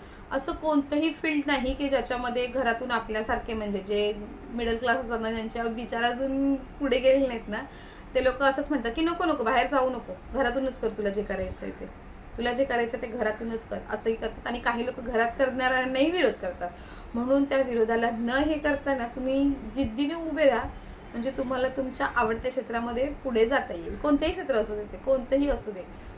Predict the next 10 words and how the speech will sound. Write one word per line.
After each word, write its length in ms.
तुम्ही 200
जर 120
तुमच्या 420
आवड 260
जपत 340
जर, 180
म्हणजे 360
स-, 40
घरातल्यांची 520
कामं 480